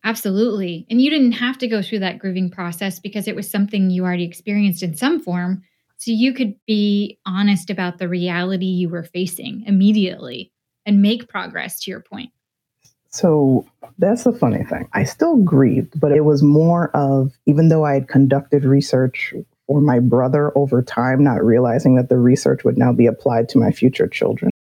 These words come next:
Speaker 2: With them, the way I grieved was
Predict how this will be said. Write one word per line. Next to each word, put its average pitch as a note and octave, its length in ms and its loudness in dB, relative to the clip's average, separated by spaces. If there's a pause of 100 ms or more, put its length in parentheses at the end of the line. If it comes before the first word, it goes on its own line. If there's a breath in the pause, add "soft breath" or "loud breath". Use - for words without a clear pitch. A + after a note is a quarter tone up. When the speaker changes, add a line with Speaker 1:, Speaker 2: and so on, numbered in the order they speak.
Speaker 2:
With C3+ 800 0
them, C#3 720 2
the C3+ 100 2 (160)
way C#3+ 220 2
I A#2 140 0
grieved C#3 500 0
was A#2+ 300 -2